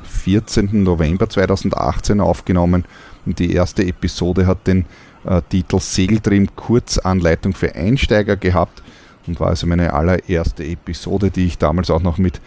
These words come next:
äh, etwas einfacheren technischen Mitteln aufgenommen habe, wie man auch ganz unschwer an der Qualität erkennen kann, wenn man sich jetzt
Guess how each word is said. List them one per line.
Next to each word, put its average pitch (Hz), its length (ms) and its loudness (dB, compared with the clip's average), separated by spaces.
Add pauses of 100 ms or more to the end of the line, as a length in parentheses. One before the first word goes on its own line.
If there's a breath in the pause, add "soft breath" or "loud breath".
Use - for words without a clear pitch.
(560 loud breath)
äh, 82 260 0
etwas - 380 -4
einfacheren 101 680 0
technischen 90 680 0 (680 loud breath)
Mitteln 101 540 2
aufgenommen 101 680 2
habe, 95 220 2
wie 95 100 0
man 90 240 2
auch - 320 -2
ganz 87 280 -2
unschwer 87 720 0
an 87 220 -2
der 87 160 2
Qualität 85 640 -2
erkennen 90 540 0
kann, 90 260 0
wenn 87 120 2
man 90 120 0
sich - 260 -6
jetzt - 380 -6